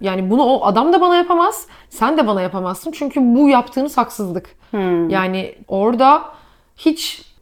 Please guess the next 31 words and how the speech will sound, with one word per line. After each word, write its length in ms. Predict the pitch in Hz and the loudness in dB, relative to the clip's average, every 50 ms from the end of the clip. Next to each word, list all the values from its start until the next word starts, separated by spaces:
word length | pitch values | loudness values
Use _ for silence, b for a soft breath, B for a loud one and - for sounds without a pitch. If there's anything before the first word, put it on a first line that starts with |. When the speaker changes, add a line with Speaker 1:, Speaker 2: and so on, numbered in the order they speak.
| _ - | _ -2
Speaker 2:
Oradaki 340 | 208 214 214 262 - 453 - | 0 2 2 4 4 4 2
Speaker 1:
hak 60 | 233 | 2
etmediğim 440 | 247 370 349 339 277 302 311 294 285 | 4 4 4 4 4 4 4 4 4
bir 80 | 285 254 | 4 4
davranış 500 | 262 254 254 254 254 254 262 254 - - | 4 4 4 2 0 -2 -4 -4 -4 -6
yani. 200 | 202 190 190 196 | -6 -4 -4 -4
Hani 240 | 196 202 202 208 220 | -4 -2 -2 0 2
niye 260 | 233 262 311 330 262 | 2 2 2 2 2
bana, 380 | 262 226 214 196 175 170 190 | 0 0 0 0 -2 0 0
bu 100 | 233 269 | 2 2
insanlar, 540 | 269 269 - 277 262 254 262 254 240 214 220 | 0 0 0 -2 -2 0 0 0 0 2 2
bu 120 | 294 311 294 | 4 4 4
niye 160 | 294 349 415 | 4 2 4
olay 280 | 415 359 330 320 311 | 4 4 4 4 4
oluyor 280 | 302 294 269 294 294 262 | 4 4 2 2 2 2
birincisi? 440 | 294 285 285 294 294 302 - - 508 508 B B B B B B B B B - | 0 0 0 -2 -4 -6 -6 -6 -8 -8 B B B B B B B B B -2
Niye, 400 | 247 269 285 302 330 349 359 320 254 - - | 2 4 4 6 6 6 6 4 2 0 0
annem 340 | 208 208 208 233 285 320 330 | 0 2 2 2 2 4 4
bana 160 | 359 359 381 | 4 4 4
niye 240 | 370 381 415 440 427 | 4 4 4 4 4
kızıyor? 320 | - 381 359 392 392 466 494 494 B B B B | 2 2 4 6 6 6 4 2 B B B B
Müdür 260 | 233 254 269 233 392 480 494 415 | 0 0 2 4 4 4 4 6
bunu 200 | 403 403 403 392 | 6 6 6 6
niye 120 | 403 403 | 6 4
anneme 340 | 392 359 294 240 214 202 185 | 4 4 4 2 2 0 -2
söylüyor? 360 | - - 196 185 175 175 175 | -4 -6 -4 -4 -2 -2 -2
Yani 300 | 180 180 180 185 - - - - _ _ _ - - | -2 -4 -6 -8 -8 -12 -16 -20 _ _ _ -12 -6
burada 240 | 208 208 233 226 302 | -4 -2 2 2 2
garip 300 | 208 233 254 302 311 240 | 4 4 4 2 2 2
olan 440 | 247 262 262 285 294 294 285 254 | 2 2 4 2 2 2 2 0
ne? 180 | 202 175 156 160 | 0 -2 -4 -6